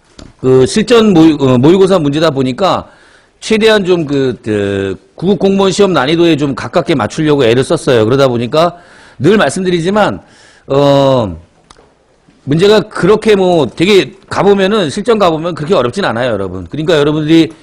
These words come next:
기출문제 풀 때, 어, 좀 어려운 문제들 위주로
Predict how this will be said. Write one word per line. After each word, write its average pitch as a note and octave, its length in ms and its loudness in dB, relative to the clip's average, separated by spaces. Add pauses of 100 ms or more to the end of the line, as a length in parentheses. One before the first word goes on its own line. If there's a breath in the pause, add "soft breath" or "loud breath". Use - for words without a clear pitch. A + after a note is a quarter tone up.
(300 loud breath)
기출문제 A3 500 2
풀 G3 220 -4
때, E3+ 480 2 (480 soft breath)
어, G#2+ 640 2 (380)
좀 F3+ 340 0 (360)
어려운 A3+ 420 4
문제들 F#3+ 440 2
위주로 C#3+ 580 -2